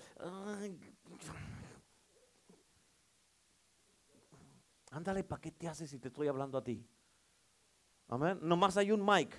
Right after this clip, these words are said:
¿Para qué? Véngase, ándale, véngase. Nomás hay un Mike. Venga pa' acá. Nomás hay un César. Nomás hay un Abel. Amén. Nomás hay un Jesús. Nomás hay una, una María.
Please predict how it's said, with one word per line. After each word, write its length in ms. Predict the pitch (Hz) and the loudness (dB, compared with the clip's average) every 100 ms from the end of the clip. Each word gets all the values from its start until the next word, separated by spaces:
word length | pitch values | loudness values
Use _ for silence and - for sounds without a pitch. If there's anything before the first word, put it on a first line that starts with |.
| - - | -12 -2
¿Para 160 | 139 | 2
qué? 140 | 127 190 | 4 6
Véngase, 360 | 175 156 123 | 4 2 2
ándale, 300 | 127 170 113 | 4 6 6
véngase. 340 | 110 180 175 135 | 8 8 6 4
Nomás 280 | 117 165 185 | 4 4 6
hay 100 | 175 | 4
un 80 | |
Mike. 220 | 185 156 135 | 6 4 6
Venga 200 | 202 196 | 4 2
pa' 100 | 180 | 2
acá. 280 | 165 113 - _ _ _ _ _ - | 0 -2 -8 _ _ _ _ _ 2
Nomás 320 | 175 220 226 | 8 10 10
hay 140 | 233 | 8
un 100 | 233 | 6
César. 340 | 214 233 - 160 | 8 6 6 2
Nomás 300 | 151 226 240 | 8 8 10
hay 140 | 247 | 8
un 80 | 247 | 10
Abel. 440 | 220 233 190 - - _ _ _ - - | 10 10 8 2 -12 _ _ _ -20 -2
Amén. 280 | 156 226 208 | 4 6 8
Nomás 280 | 190 247 240 | 10 10 10
hay 120 | 240 | 6
un 80 | 226 | 8
Jesús. 420 | 240 233 254 202 | 6 6 2 4
Nomás 260 | 185 226 | 8 8
hay 140 | 233 233 | 8 8
una, 300 | 247 226 - - - | 10 10 8 -2 0
una 220 | 208 233 | 6 10
María. 440 | 196 220 214 165 | 12 12 12 8